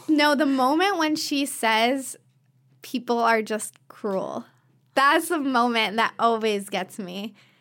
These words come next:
'Cause she's such a likable character, and just to hear her so distraught, it's, it's rea-, it's really hard to listen to.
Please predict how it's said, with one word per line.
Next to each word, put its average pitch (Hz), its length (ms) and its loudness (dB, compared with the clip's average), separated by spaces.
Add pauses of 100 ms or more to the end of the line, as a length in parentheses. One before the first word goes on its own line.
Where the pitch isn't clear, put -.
(140)
'Cause 339 300 2
she's 381 280 4
such 359 300 2
a 370 60 2
likable 240 480 2
character, 220 520 0
and 226 160 -4
just 214 200 -10
to 247 80 -4
hear 202 260 -4
her 214 160 -2
so 196 220 -4
distraught, 196 800 0 (1700)
it's, - 380 -6
it's 254 160 -4
rea-, 311 140 4
it's 254 260 0
really 254 240 0
hard 208 400 -6 (540)
to - 120 -4
listen 208 360 -6
to. - 300 -10